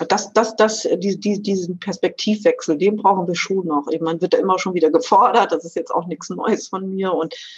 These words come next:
ich glaube, da gibt's viele, die das sagen würden, aber, ähm, es muss auch mal umgesetzt, oder es wäre schön, wenn es umgesetzt werden würde, wenn das in unsere Köpfe mal reinkäme. Das macht mich ganz kirre manchmal.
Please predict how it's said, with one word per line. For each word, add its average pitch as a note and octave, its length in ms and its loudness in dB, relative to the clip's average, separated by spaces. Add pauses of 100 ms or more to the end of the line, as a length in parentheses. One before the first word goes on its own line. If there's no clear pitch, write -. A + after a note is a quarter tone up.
(400)
ich - 160 -14
glaube, E3 220 -2
da E3+ 60 2
gibt's D#3+ 240 -6
viele, F#3+ 260 0
die E3+ 140 -6
das E3+ 180 2
sagen F3+ 340 4
würden, F3+ 280 0
aber, D#3+ 460 0
ähm, D#3+ 380 -4 (1200)
es F#3 160 -2
muss G3+ 160 2
auch - 140 4
mal F#3 80 2
umgesetzt, F3 600 0
oder F3 140 4
es E3+ 160 0
wäre F3 160 4
schön, G3+ 320 0
wenn E3 120 0
es D#3+ 100 -4
umgesetzt E3 540 -2
werden D#3+ 300 -8
würde, D#3 260 -6
wenn E3+ 80 -12
das E3+ 140 -10
in D3 100 -8
unsere D#3 260 -4
Köpfe - 380 -10
mal D3+ 220 -4
reinkäme. D#3 580 -8 (1080)
Das - 80 -18
macht G#3 180 0
mich A3 80 -2
ganz G#3+ 220 2
kirre - 280 4
manchmal. C#3+ 480 0